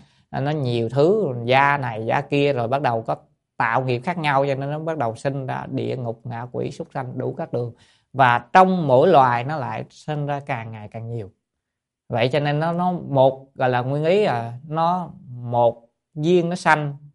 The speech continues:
nó theo duyên sanh, duyên này sanh thì nó có duyên nó lại biến đổi nữa, nó biến đổi vô cùng như vậy. Cho nên là Bồ Tát Địa Tạng cũng chắc, nếu mà Ngài nói kêu, "Thôi,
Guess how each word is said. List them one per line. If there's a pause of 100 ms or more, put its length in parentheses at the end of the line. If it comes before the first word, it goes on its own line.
(160)
nó
theo
duyên
sanh, (100)
duyên
này
sanh
thì (100)
nó
có
duyên
nó
lại
biến
đổi
nữa, (400)
nó
biến
đổi
vô
cùng
như
vậy. (440)
Cho
nên
là (100)
Bồ
Tát
Địa
Tạng
cũng (140)
chắc,
nếu
mà
Ngài
nói
kêu, (280)
"Thôi,